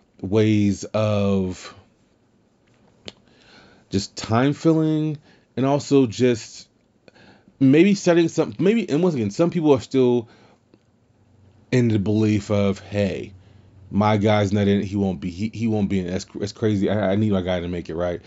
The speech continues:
If you look at the names in this Money in the Bank, it's probably the, the least, uh, star power driven Money in the Bank of all time in the men's side. Um, the women's is stacked.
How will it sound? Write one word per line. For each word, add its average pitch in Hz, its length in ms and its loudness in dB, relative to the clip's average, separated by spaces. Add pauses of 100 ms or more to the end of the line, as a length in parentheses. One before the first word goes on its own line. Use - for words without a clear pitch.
(360)
If 151 120 2
you - 0 -
look 262 100 4
at 277 60 2
the 143 80 4
names 107 500 2
in 113 160 -2
this 104 140 -2
Money 107 240 0
in 110 60 2
the 101 60 0
Bank, 101 400 -2 (460)
it's 165 180 4
probably 175 280 2
the, 107 380 2 (180)
the 110 140 -2
least, 123 600 -4 (280)
uh, 92 300 -4
star 120 540 2
power 117 400 2
driven 110 640 0 (300)
Money 110 280 0
in 110 80 2
the 104 80 2
Bank 104 200 -2
of 95 120 -2
all 104 140 2
time 107 340 -2
in 98 40 2
the 95 80 2
men's 92 320 -2
side. 127 460 2 (540)
Um, 98 200 0
the 95 60 0
women's 135 240 4
is 85 180 -14
stacked. - 680 -6